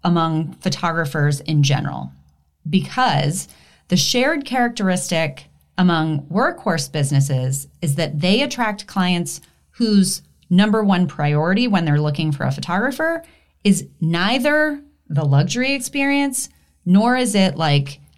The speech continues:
"I need something fast and cheap." They are looking for some other set of features or benefits or services. And of course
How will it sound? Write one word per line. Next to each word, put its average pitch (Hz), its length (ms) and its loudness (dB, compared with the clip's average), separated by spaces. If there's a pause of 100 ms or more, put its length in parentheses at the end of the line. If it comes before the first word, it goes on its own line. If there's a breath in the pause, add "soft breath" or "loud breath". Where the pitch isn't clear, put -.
(120)
"I 170 100 0
need 180 220 2
something 151 520 0 (100)
fast 156 360 -4
and 147 140 2
cheap." - 280 -6 (640)
They 208 300 2
are 262 180 2
looking 190 380 2
for 160 160 -4
some 160 440 -2
other 226 480 2
set 180 440 -2
of 143 200 2
features 185 760 0
or 135 160 -2
benefits 160 640 0
or 143 160 -2
services. - 760 -6 (760 loud breath)
And 165 140 -2
of 151 120 -2
course 170 460 -4